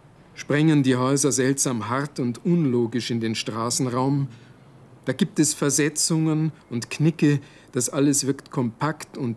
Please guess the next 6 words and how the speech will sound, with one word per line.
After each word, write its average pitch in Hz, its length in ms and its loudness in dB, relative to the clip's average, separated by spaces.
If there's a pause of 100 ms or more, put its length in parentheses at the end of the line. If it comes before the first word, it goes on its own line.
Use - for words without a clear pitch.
(120)
dicht, - 420 -6 (500)
wie 151 120 0
der 156 160 0
Anfang 127 500 -2 (300)
eines 117 280 -6
Wollknäuels. 92 1000 -4